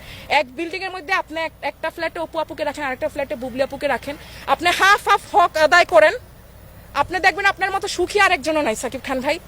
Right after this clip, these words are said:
So প্লিজ এই ভুল আর করেন না। এটা আমি বলবো যে আমাদের কিছু বাঙালি মানুষ আছে, কেউ যদি শান্তিতেও থাকে, কারো লাইফস্টাইল ব্যক্তিগত থাকতেই পারে,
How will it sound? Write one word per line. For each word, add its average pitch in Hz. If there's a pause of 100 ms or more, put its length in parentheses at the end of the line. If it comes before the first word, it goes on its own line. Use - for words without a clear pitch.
So 330
প্লিজ 359
এই 285
ভুল 269
আর 262
করেন 214
না। 175 (220)
এটা 262
আমি 269
বলবো 285
যে 294
আমাদের 254
কিছু 285
বাঙালি 254
মানুষ 247
আছে, 233 (380)
কেউ 233
যদি 254
শান্তিতেও 262
থাকে, 240 (320)
কারো 233
লাইফস্টাইল 262
ব্যক্তিগত 285
থাকতেই 302
পারে, 185